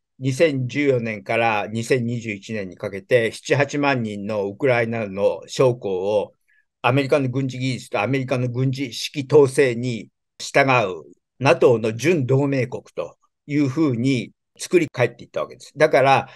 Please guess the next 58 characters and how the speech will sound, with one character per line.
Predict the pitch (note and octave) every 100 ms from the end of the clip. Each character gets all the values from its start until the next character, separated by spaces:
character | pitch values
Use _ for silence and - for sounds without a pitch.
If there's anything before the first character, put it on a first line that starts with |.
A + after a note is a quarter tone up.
| -
二 | D3+ C#3+
千 | G3
十 | C#3 D3+
四 | C#3
年 | B2+ A#2
か | A#2+
ら | A#2
二 | D#3
十 | C#3
一 | B2+ B2+
年 | C3 A2+
ま | G#2+ G#2
で、 | A2 G#2 -
確 | D#3+ -
か | C3+
に | A#2
ウ | A#2+
ク | F3
ラ | D#3
イ | C3
ナ | A2
は | A#2+ A#2+ - _ _ _
nato | C3 E3+ F3 D3+
の | B2+
同 | B2 F3+
盟 | G3+ F#3+
国 | E3+ C#3
に | C3+
は | A#2+
な | B2
ら | D3
な | D#3
か | B2+
っ | -
た | B2+
け | A#2+
れ | A2+
ど | B2+
も、 | D#3 C#3+ - _ _
実 | - C3+ -
質 | -
的 | G3+ F#3+ F#3
に | F3+
は | C#3+ D3 C#3 - _ _ -
米 | B2+ C#3+
軍 | C#3 C3
と | C3
シ | - C#3+
ー | C#3
ア | C3
イ | C#3
エ | C3
ー | G#2+
に | A#2+ B2 -
所 | B2+
属 | A#2+ B2
す | - A#2
る | A#2+ C3 G2